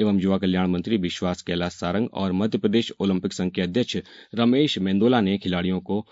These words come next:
उत्कृष्ट प्रदर्शन के लिए बधाई दी है। परिवहन विभाग के प्रयासों से इंदौर शहर को चौंतीस महिला ड्राइवर मिली हैं। एक माह के प्रशिक्षण के बाद इन्हें कल प्रमाण पत्र दिए गए। अब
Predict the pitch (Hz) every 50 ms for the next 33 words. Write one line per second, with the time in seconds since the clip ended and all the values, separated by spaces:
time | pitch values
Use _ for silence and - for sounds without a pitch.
0 | _ _ - - 120 113 - 143 143 - - - 95 92 90 - 98 95 90 98
1 | 92 90 98 113 107 98 87 - 95 90 80 82 85 82 - 90 78 - _ _
2 | _ _ _ _ _ _ _ _ _ _ _ _ _ - 143 147 156 151 156 170
3 | 180 160 151 135 139 151 - - 151 127 127 120 113 113 - 139 120 - 131 120
4 | 110 95 101 101 107 104 - - 101 87 110 113 110 95 - 87 85 82 - -
5 | - - 107 104 110 - - 139 - - 107 98 98 104 101 90 95 92 90 90
6 | 98 90 90 90 92 90 85 104 123 143 - - 95 95 90 - 98 98 101 101
7 | - 110 101 98 101 - 113 98 - 123 117 113 110 95 85 98 101 107 107 107
8 | _ - - - - - _ _ - - 131 139 147 - - 151 143 147 - 131
9 | 110 104 101 104 98 117 104 117 95 82 87 87 87 78 87 82 76 - - 120